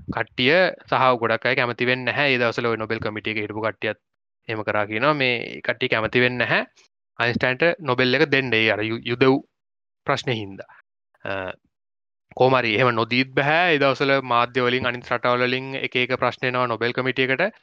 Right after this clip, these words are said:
මෙයාට මේ නොබෙල් මෙච්චර දෙයක් කරලත් නොබෙල් මේකක් දුන්නේ නැහැ කියලා. එතකොට, අ,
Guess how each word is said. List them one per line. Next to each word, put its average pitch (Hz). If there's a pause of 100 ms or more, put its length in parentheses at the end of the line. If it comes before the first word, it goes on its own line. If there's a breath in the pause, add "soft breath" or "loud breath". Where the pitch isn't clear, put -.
(300 soft breath)
මෙයාට 127
මේ 131
නොබෙල් 127 (140)
මෙච්චර 127
දෙයක් 127
කරලත් 135
නොබෙල් 127 (220)
මේකක් 131
දුන්නේ 135
නැහැ 120
කියලා. - (420 soft breath)
එතකොට, 110 (600 soft breath)
අ, -